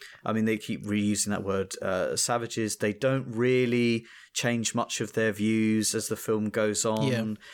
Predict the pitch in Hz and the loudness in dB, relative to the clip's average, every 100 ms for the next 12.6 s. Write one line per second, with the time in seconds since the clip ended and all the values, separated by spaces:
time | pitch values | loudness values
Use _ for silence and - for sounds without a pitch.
0 | - - 131 131 170 180 - 139 113 110 | -10 -2 0 2 0 0 0 2 2 2
1 | 131 107 123 127 123 127 127 123 113 - | 2 2 0 0 2 0 0 -2 -2 -4
2 | - _ _ - 110 113 113 110 104 - | -12 _ _ -12 -2 0 2 0 -2 -4
3 | 120 113 110 127 120 - 107 101 - 101 | -4 -4 -2 -2 -2 -2 -2 -2 -2 -6
4 | 98 98 98 98 107 101 - 107 156 147 | -4 -4 -2 0 -2 -2 -4 -2 0 -2
5 | 131 95 92 92 - - - - - - | -2 -4 -2 -2 -4 -4 -12 -16 -18 -20
6 | _ _ _ _ - - 123 120 131 127 | _ _ _ _ -20 -8 -2 0 0 -2
7 | 135 208 143 117 110 104 - 107 - - | -2 0 2 2 0 -2 -4 -2 -2 -4
8 | - 208 _ - - 147 151 139 - 147 | -14 -18 _ -20 -6 -2 0 -2 0 2
9 | 156 135 - 120 - 117 107 110 107 101 | 2 0 0 -2 -2 -2 0 0 0 2
10 | 101 98 - - - - 104 104 120 123 | -2 -4 -10 -20 -20 -4 -2 0 0 0
11 | 123 - 123 117 113 120 - - - - | 0 0 2 2 2 -2 -8 -20 -20 -16
12 | - 110 104 101 101 | -2 2 2 0 -2